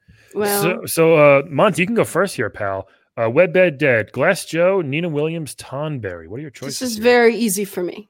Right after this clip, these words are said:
Speaker 2: Oh, really?
Speaker 1: Mm-hmm. Yeah. Uh,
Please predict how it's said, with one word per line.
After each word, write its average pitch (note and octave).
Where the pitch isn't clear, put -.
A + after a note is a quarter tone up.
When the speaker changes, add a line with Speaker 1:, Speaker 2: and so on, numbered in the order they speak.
Speaker 2:
Oh, G#2+
really? G2+
Speaker 1:
Mm-hmm. F#3+
Yeah. F3+
Uh, G#3